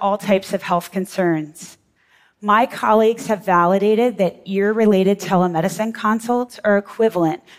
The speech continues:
to an in-person exam. In twenty sixteen, travel was prevented for ninety-one percent of patients receiving specialty telemedicine in the Norton Sound region.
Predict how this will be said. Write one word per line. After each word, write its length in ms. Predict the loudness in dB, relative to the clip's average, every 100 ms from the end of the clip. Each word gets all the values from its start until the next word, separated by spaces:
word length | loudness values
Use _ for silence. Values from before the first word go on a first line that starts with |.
| _
to 160 | -4 -2
an 100 | 0
in-person 560 | -2 -2 -4 -4 -2
exam. 640 | -2 0 2 2 2 -4 -12 _ _ _ _ _ _ -20 -20 _
In 120 | -10
twenty 360 | -8 0 2 2
sixteen, 800 | 0 -6 -8 -2 0 0 -2 -4 -20 _ _
travel 480 | -2 0 2 0 -4
was 180 | -6
prevented 540 | -4 -2 -2 0 -2 -2
for 160 | -2
ninety-one 1000 | -2 0 0 2 2 0 0 0 0 0
percent 380 | -2 -4 -2 -2
of 120 | -2
patients 560 | 0 0 0 -6 -6 -10
receiving 440 | -6 -2 -2 -2
specialty 640 | -2 -2 -2 -2 -4 -4 0
telemedicine 800 | 2 2 2 0 0 -4 -4 -4
in 140 | -4
the 60 | -2
Norton 380 | -2 -2 -4
Sound 360 | -4 0 0 0
region. 520 | -2 -2 -2 -4 -8